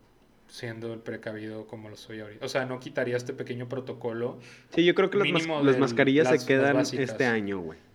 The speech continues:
Speaker 2: Este
Speaker 1: Me
Speaker 2: año
Speaker 1: quito la
Speaker 2: todavía
Speaker 1: mascarilla en
Speaker 2: mascarilla.
Speaker 1: safe space, o sea, muy, muy safe, que yo ya a mi criterio. Desinfectante, gel,
Speaker 2: Sí,
Speaker 1: también tú
Speaker 2: sí, sí,
Speaker 1: lavar
Speaker 2: sí.
Speaker 1: esto, el otro, o sea, me ha demostrado que sí funcionan, pero pues digo,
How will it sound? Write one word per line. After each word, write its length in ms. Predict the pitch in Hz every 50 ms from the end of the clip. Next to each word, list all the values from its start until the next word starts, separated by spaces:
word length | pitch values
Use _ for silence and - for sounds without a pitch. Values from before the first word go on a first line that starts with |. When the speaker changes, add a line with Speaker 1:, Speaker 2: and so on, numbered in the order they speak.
| _ -
Speaker 2:
Este 260 | - 110 - - 131
Speaker 1:
Me 40 | 127
Speaker 2:
año 200 | 127 127 131 127
Speaker 1:
quito 120 | 123 156
la 60 | -
Speaker 2:
todavía 200 | 127 117 113 113
Speaker 1:
mascarilla 340 | 110 113 113 139 135 120 98
en 120 | 98 90 90
Speaker 2:
mascarilla. 80 | 87
Speaker 1:
safe 720 | - - 139 139 139 135 - - - - - 139 143 156 170 190
space, 200 | 185 - - -
o 40 | 135
sea, 220 | - - - 123
muy, 300 | 120 117 117 131 131 139
muy 180 | 139 135 139 143
safe, 320 | 139 - 127 127 135 135
que 120 | - 127 120
yo 120 | 117 117
ya 160 | 117 120 123 123
a 40 | 123
mi 100 | 123 123
criterio. 480 | 123 120 117 120 123 131 143 156 180 - - - - - _ _ _ _ _ _ _ _ _ _ _ - - -
Desinfectante, 960 | 127 110 - 117 107 - - - - 123 127 131 131 131 127 135 131 127
gel, 560 | 123 - - 120 123 123 123 123 127 123 123 123
Speaker 2:
Sí, 140 | 120 -
Speaker 1:
también 340 | - 127 127 131 139 143 143
tú 140 | 139 127 117
Speaker 2:
sí, 80 | 117 117
sí, 100 | 123 117
Speaker 1:
lavar 280 | 113 110 110 110 113 123
Speaker 2:
sí. 60 | 135
Speaker 1:
esto, 300 | 135 135 - - 135 123
el 60 | 123
otro, 220 | 123 123 123 131 135
o 20 |
sea, 360 | 127 - 127 127 127 123 120 123 - - - - - - - _ _ _ _ _ _ _ _ _ _ _ _ _ _ _ _ _ _ _ _ _ _ _ _ _ -
me 140 | 151 135
ha 60 | 127 127
demostrado 540 | 139 147 151 143 - - 127 131 135 135
que 120 | 131 135 127
sí 160 | - - 123
funcionan, 480 | 117 123 123 120 143 147 160 165 165 -
pero 220 | - 127 120 117 117
pues 160 | 120 117 110
digo, 260 | 113 117 113 110 110